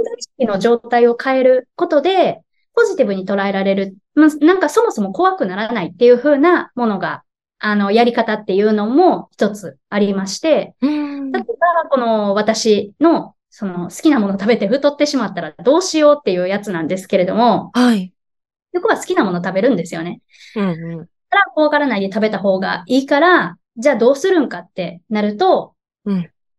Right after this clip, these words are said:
Speaker 1: 毎日の、その、普通に過ごしてた時の消費カロリーですよね。私ぐらいの体型だ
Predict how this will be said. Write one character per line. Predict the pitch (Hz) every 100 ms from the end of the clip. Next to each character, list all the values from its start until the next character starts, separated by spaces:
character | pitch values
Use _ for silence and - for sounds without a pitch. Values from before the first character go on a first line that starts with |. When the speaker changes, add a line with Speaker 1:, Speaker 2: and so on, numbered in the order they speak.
| _ _ _
Speaker 1:
毎 | - 294
日 | 339 349
の、 | 339 403 220 202
そ | -
の、 | 247 233 - _ _ _ _ _ _ _
普 | -
通 | - 403
に | 466
過 | 349
ご | 226
し | 220
て | 233
た | 214
時 | 185 -
の | 220
消 | 277 - 233
費 | 202 214
カ | - 233
ロ | 175
リ | 170
ー |
で | 202
す | -
よ | 185
ね。 | 202
私 | 220 247 302
ぐ | 339
ら |
い | 233
の | 180
体 | 202
型 | 196
だ | 214